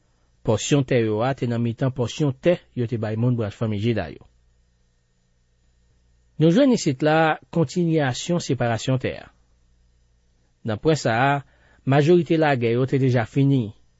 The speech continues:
Jozye, kounyeya, t'ap ranpli dezyèm aspè nan misyon lan, ki se separe tè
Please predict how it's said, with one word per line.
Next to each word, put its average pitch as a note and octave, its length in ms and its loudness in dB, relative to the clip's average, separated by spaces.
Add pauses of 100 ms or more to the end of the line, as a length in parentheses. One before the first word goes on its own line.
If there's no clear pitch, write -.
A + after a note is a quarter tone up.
(180)
Jozye, C3 480 4
kounyeya, A#2+ 340 -2
t'ap B2 220 -8
ranpli C3+ 380 -2 (340)
dezyèm C3+ 540 2
aspè D#3+ 460 -2
nan D#3 120 0
misyon G#2+ 420 -4
lan, C#3 220 -4 (340)
ki C3+ 140 -4
se C3 280 -2 (380)
separe C3+ 720 0
tè G#2+ 220 -4